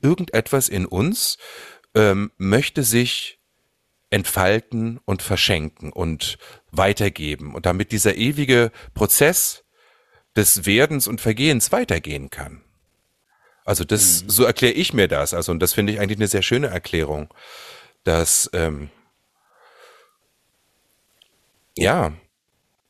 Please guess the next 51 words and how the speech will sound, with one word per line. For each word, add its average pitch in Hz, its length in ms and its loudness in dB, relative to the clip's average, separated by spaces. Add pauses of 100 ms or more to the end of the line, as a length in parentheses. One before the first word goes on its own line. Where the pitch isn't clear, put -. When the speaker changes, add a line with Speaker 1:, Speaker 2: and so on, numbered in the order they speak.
(120)
Speaker 1:
also 104 220 0
diese 107 240 0
Vorstellung, 113 760 2 (260)
dass 107 260 -2
mir 104 140 2
alles 110 220 2
egal 104 480 0
ist, - 500 -2
äh, 110 340 2
und 104 400 -2
dass - 280 -2
ich 104 220 -4
einfach 95 220 -2
nur 104 140 2
mein 87 180 0
Ego-Ding 127 480 0
durchziehe, 135 460 -2
ja, 95 260 2
das 120 160 -2
ist - 120 -6
manchmal 117 280 -2
eine 101 80 0
sehr 92 160 0
verlockende 87 560 -2
Vorstellung, 131 640 -4
weil 95 340 2 (320)
es - 60 -10
hat 101 140 -2
ja 92 80 -4
auch - 80 -8
was - 120 -4
mit - 140 -12
Macht 76 360 -2
zu - 160 0
tun, 202 460 -6 (360)
ja, 98 160 -2
also, 90 320 0
Speaker 2:
Mhm. 107 120 -16 (280)
Speaker 1:
äh, 98 140 2
andere 98 260 -2
manipulieren 95 640 0
können 92 460 0
oder 82 220 0
seinen 78 180 -2
eigenen 80 260 -2
Vorteil, 117 400 2
aber 104 300 2
ich 110 120 -10
glaube 110 280 0
nicht, 135 260 -2
dass, - 240 -2